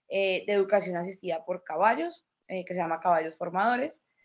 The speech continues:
que hoy día, pues, hace investigación y proyectos de alto impacto en zonas rurales de difícil acceso y también trabaja, pues, generando contenidos y, eh, generando proyectos legislativos, que es como nuestro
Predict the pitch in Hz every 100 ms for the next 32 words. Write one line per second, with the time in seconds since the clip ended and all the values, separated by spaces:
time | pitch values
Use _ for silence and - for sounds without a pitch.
0 | - 247 233 220 214 226 220 214 233 220
1 | 196 202 208 202 202 180 180 262 277 277
2 | 247 226 196 185 180 180 180 185 170 175
3 | 180 - 180 180 185 180 185 180 180 185
4 | 160 160 170 175 185 170 165 170 170 277
5 | 262 247 247 262 - - - 247 240 214
6 | 180 185 175 180 180 180 190 - 196 190
7 | 175 160 160 190 190 170 170 170 190 208
8 | _ _ _ _ - 214 220 233 233 233
9 | 196 196 185 180 175 180 175 170 165 160
10 | 165 165 170 175 - 180 170 156 160 160
11 | - 175 175 156 147 247 196 202 - 185
12 | - 185 185 180 175 170 165 160 -